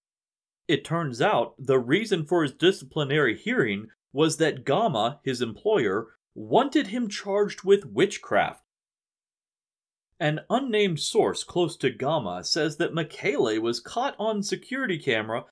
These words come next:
sprinkling the muti across the doorframe.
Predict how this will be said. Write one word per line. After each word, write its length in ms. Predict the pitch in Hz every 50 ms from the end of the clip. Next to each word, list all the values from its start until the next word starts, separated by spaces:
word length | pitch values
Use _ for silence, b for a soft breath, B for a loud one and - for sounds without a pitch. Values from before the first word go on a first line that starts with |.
| _ _ _
sprinkling 760 | - - - - - 180 247 311 - 175 143 123 117 107 104
the 60 | 101
muti 440 | 101 107 120 135 127 - 135 160 -
across 560 | - 180 180 - - - 135 113 110 - -
the 120 | - 139
doorframe. 760 | 135 123 151 185 202 196 196 - 143 120 98 87 82 80 76